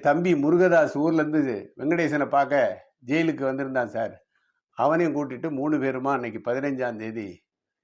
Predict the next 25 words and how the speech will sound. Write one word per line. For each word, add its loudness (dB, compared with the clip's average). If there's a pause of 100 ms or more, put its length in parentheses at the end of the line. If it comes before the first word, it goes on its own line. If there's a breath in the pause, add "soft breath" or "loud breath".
(220)
எங்க -2
அத்தை 0
வீட்டுக்கு -2
போனோம். -8
மத்தியானம் -4
பன்னெண்டு -2
மணி -4
இருக்கும் -8
சார். -10 (920)
எங்க 0
அத்தை 2
என்னை 4
பார்த்தோன்னே 4
ரொம்ப -2
சந்தோஷத்துல, 2 (540 soft breath)
"வா 6
சீனி, 4 (480)
ஏன் 4
இவ்வளவு 4
நாள் 4
இந்த 0
பக்கமே 2
வர, 6 (100)
உன்னை 0
காணல?" 2